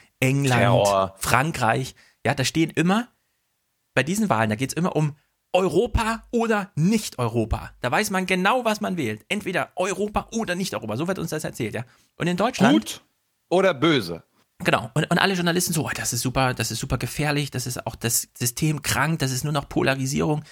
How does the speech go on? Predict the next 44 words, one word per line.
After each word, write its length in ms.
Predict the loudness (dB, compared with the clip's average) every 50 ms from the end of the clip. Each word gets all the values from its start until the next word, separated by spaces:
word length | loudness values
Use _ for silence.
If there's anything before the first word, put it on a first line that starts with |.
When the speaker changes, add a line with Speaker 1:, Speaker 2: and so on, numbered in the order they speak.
| -12 _
Speaker 1:
alles 360 | -2 0 0 0 0 -4 _ _ _ -4
klafft 360 | -2 0 2 2 0 0 -2
auseinander, 600 | 0 0 0 2 2 0 2 2 2 2 0 0 -2 -8 -14 _ -4
die 60 | 0
Lager 300 | 2 2 2 2 0 -2
verstehen 400 | -2 -4 -4 -2 -2 -2 0 0
sich 180 | -2 -4 -6 -6
nicht 160 | -8 -6 -4
mehr." 240 | -4 -2 -2 -4 -4 -8 -14 -20 _ _ _ _ _ _ _ _ _ _ _ _ -2
So, 100 | 0 2
und 100 | 2 4
dann 160 | 4 2 2 2
haben 120 | 2 2
wir 100 | 2 2
in, 160 | 0 -2 -2 -2
in 100 | 0 2
Deutschland 420 | 4 4 2 2 2 2 2 2 2
Landtagswahlen 560 | 2 0 0 0 -2 -2 0 0 0 0 2
und 60 | 2
alle 120 | 0 0 2
Journalisten 440 | 2 0 0 0 0 0 0 0
so, 180 | 0 2 0 0 -2 -6 -16 -20 _ _ _ _ _ _ _ _ _ _ -6 -4
"Ja, 120 | 0 2
wir 80 | 2 2
haben 80 | 4
die 120 | 4 4 2
mal 100 | 2 0
gefragt 420 | -2 -2 -2 0 0 0 0 0
und 100 | 0 0
die 60 | -2
finden 240 | -2 -4 -4 -2 0
eigentlich, 200 | 0 0 0 0
das 160 | -2 -2 -4
ist 40 | -2
eine 100 | -2 0
Einheitspartei, 540 | 0 0 0 0 -2 -4 -4 -2 -2 -2 0
ja, 120 | 2 2
ja, 100 | 2 2
und 220 | 0 -2 -2 -2 -2
pff, 140 | -4 -4
okay, 280 | -6 -6 -4 -4 -2 -2
nächstes 260 | -2 -2 -2 -4 -6
Thema." 240 | -4 -2 0 0 2
<laughs> 100 | 0 -2